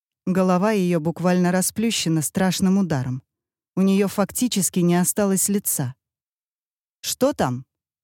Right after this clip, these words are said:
Что вы такое увидели, Клэр?» тревожно спросила Юлия Борисовна.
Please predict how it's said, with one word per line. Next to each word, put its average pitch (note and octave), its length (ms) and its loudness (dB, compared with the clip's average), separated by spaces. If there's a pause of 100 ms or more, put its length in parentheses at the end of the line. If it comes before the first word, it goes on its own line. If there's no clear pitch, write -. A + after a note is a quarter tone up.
(420)
Что - 240 -2
вы C4 100 0
такое D4+ 360 0
увидели, B3 500 0
Клэр?» G3 400 -2 (460)
тревожно D#3 480 -2
спросила D3+ 480 -4
Юлия C#3+ 420 -2
Борисовна. C3+ 640 -8